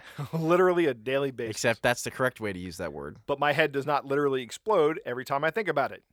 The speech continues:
Speaker 1: It
Speaker 2: I mean
Speaker 1: figuratively explodes every time I think about it.
Speaker 2: Well, I, I mean, why do you need to say that if you're trying to, like, if,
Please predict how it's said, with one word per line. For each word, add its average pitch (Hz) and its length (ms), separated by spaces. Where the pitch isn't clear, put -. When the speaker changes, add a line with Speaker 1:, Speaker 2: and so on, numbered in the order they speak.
Speaker 1:
It - 80
Speaker 2:
I - 40
mean 165 200
Speaker 1:
figuratively 208 640
explodes 131 480
every 131 120
time 127 200
I - 20
think 117 160
about 113 240
it. 180 140
Speaker 2:
Well, 240 340
I, 196 240
I 170 120
mean, 180 340
why 147 320
do 285 60
you 220 160
need 175 260
to 139 60
say 143 300
that 110 340
if 123 160
you're 123 80
trying 127 440
to, 113 380
like, 131 260
if, 160 180